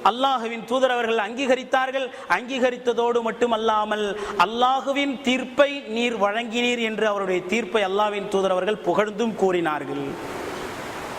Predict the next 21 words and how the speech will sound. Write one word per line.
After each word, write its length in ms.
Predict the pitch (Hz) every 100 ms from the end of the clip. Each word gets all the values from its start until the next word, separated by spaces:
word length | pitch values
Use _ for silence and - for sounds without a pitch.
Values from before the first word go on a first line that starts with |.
| - - - -
ஏன் 320 | 160 214 254
இதை 220 | 226 226
சொல்ல 300 | - 208 233
வருகிறேன் 360 | 226 208 214 202
என்றால், 340 | 190 196 202
அன்பார்ந்த 540 | 196 190 196 190 180 175
சோர்களே, 260 | 165 156 - - -
இத்தகைய 480 | 214 - 247 240 220
சிறப்பை 460 | 233 269 277 277 269
சஅத் 240 | 240 269
பின் 180 | 240 247
முஆத் 300 | 233 254 262
ரலியல்லாஹு 520 | 233 233 254 240 233
அன்ஹு 140 | 226 220
அவர்களுக்கு 400 | 220 214 214 202
அல்லாஹ்வின் 380 | 214 226 220 208
தூதர் 240 | 208 208
அவர்கள் 280 | 202 196 180
ஏன் 300 | 185 220 190
வழங்கினார்கள் 680 | 180 202 202 196 190 185 190
என்றால், 680 | 175 165 165 170 175 175